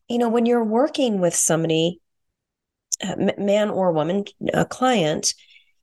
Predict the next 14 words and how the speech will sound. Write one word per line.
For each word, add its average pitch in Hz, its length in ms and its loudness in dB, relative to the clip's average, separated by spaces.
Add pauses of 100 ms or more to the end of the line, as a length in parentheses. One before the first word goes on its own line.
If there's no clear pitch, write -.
(180)
these 220 720 0 (240)
spiritual 202 1200 0
and 175 380 0
emotional 180 680 0
pieces, 160 920 0
especially 170 720 0
with 190 180 0
a 185 80 -2
holistic 175 400 2
healthcare 208 500 2
practitioner, 165 680 0
I 170 200 4
promise 175 880 0
you 160 300 2